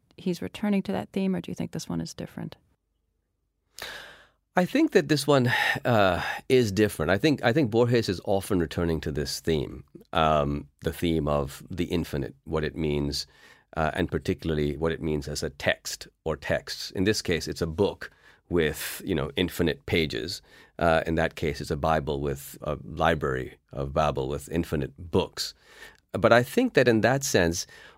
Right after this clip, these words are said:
Speaker 2: Borges was, um, is at the cutting edge of a direction in which humanity is going. Um,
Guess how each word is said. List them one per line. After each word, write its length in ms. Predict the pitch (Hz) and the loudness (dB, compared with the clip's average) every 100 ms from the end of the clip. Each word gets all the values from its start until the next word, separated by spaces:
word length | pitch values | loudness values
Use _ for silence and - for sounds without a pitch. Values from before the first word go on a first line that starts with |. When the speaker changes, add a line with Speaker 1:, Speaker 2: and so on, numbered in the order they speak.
| - | -2
Speaker 2:
Borges 600 | 92 123 135 147 139 - | 4 4 6 4 2 4
was, 500 | 110 101 92 90 - - | 4 6 4 0 -4 0
um, 640 | 92 82 82 78 76 73 - _ _ _ _ | 4 6 6 4 2 0 -4 _ _ _ _
is 140 | 104 98 | 0 2
at 100 | 98 | 2
the 100 | 98 | 0
cutting 400 | - 117 113 98 | 0 2 4 4
edge 420 | 90 65 - - _ - _ _ | 2 0 -8 -12 _ -20 _ _
of 400 | 90 90 90 90 | 2 4 2 -2
a 80 | 98 | -2
direction 480 | 85 90 92 - 92 | 2 4 2 2 0
in 120 | 82 | 2
which 200 | 82 - | 2 0
humanity 540 | - 85 80 80 82 78 | -2 0 2 0 0 -2
is 140 | 76 | 0
going. 440 | 87 98 - - - _ _ _ _ - | 2 2 0 -8 -18 _ _ _ _ 0
Um, 540 | 92 90 87 87 87 | 4 6 6 4 2